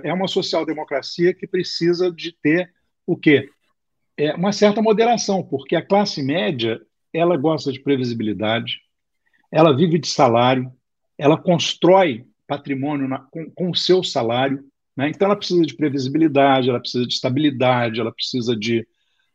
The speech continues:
é, estabilidade monetária, inflação baixa, que, que é uma opção de coisas que, é, tem um cérebro, texto do Kalerski, que diz que, é, quando você tem inflação alta,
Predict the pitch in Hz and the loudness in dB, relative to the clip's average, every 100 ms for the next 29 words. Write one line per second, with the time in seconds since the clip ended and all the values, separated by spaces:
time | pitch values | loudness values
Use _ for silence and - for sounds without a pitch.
0 | 135 120 117 110 110 - _ _ _ _ | -2 2 2 0 -4 -14 _ _ _ _
1 | - 139 135 123 127 110 131 139 139 131 | -2 2 2 4 4 4 4 4 4 2
2 | 127 120 113 - 117 - 135 123 127 127 | 2 0 -4 -8 -6 -4 -2 0 2 0
3 | - 123 123 _ _ _ _ - - - | -4 -8 -10 _ _ _ _ -20 -18 -14
4 | 170 - 226 226 - 226 233 170 180 202 | -12 -4 -2 -2 -2 -2 -2 0 6 6
5 | 175 170 - - 185 190 175 156 135 - | 6 2 -2 -2 -2 0 0 -2 -6 -8
6 | 156 - 143 135 160 165 135 - 151 165 | -10 -8 -10 -6 -2 0 0 0 4 6
7 | 131 127 _ _ - - - 147 143 131 | 4 -2 _ _ -20 -10 2 2 2 -4
8 | 127 131 120 143 151 - 139 - 135 147 | -4 0 2 2 2 -6 -8 -4 0 2
9 | 147 - 160 156 _ _ _ - 139 131 | 0 2 2 0 _ _ _ -10 -2 0
10 | 131 170 170 143 147 147 135 139 120 - | 0 -2 0 -2 0 -2 -2 -2 -2 -2
11 | 185 139 165 151 - 104 | 2 4 4 2 -4 -14